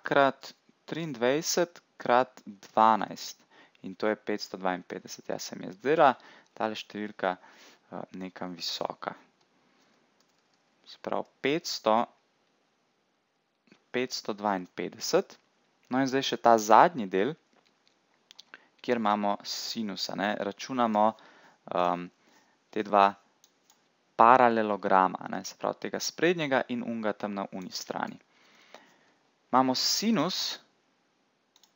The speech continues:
triinsedemdeset in potem to krat dvanajst krat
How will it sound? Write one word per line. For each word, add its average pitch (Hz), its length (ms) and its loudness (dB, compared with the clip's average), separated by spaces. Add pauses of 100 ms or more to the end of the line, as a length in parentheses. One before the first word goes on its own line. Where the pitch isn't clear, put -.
(800)
triinsedemdeset 113 1160 -4 (520)
in 120 100 -10
potem 131 360 -6
to 120 280 2 (360)
krat 117 580 4
dvanajst 127 1040 0 (240)
krat - 420 -6